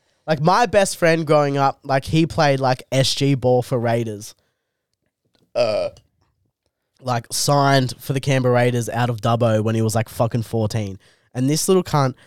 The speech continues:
like, pla-, m-, made his fucking, <laughs> made his, like, first grade football debut when he was, like, fifteen years old out in Dubbo, like, country fucking rugby league,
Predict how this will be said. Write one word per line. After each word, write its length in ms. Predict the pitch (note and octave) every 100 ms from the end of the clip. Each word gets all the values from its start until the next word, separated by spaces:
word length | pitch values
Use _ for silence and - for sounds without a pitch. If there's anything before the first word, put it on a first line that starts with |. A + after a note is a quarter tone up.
| -
like, 140 | A#2+ A2+ G#2 _
pla-, 160 | - D3
m-, 180 | C#3 C#3+ _ _ _ _
made 280 | D3 D3 D3
his 160 | D3+
fucking, 320 | - C3 - - C#4 B3+ C#4+ C4+ C#4
<laughs> 440 | C#4 - - -
made 280 | F3 F3+ G3
his, 200 | F#3+ D#3+
like, 240 | D#3+ D3+ - _ _ _ _
first 500 | _ D3 D3+ D3+ -
grade 320 | C#3+ C#3 C3+
football 400 | - C3 C3 B2
debut 480 | B2+ B2+ A#2 B2 B2+
when 120 | B2
he 60 | A#2+
was, 160 | A#2+
like, 200 | A#2 A2+
fifteen 580 | - - B2 - A#2 A#2
years 240 | A2+ A2+ G#2
old 320 | G#2 G#2 A2 _ _ _ _ _ -
out 180 | B2 A#2+
in 60 |
Dubbo, 480 | A#2 A#2+ A#2 A#2 A#2
like, 160 | A#2 A2+
country 480 | - C3 - B2+ B2
fucking 380 | - A#2+ A#2+
rugby 320 | A#2 A#2+ A2+ A2
league, 340 | G#2+ C3 D3+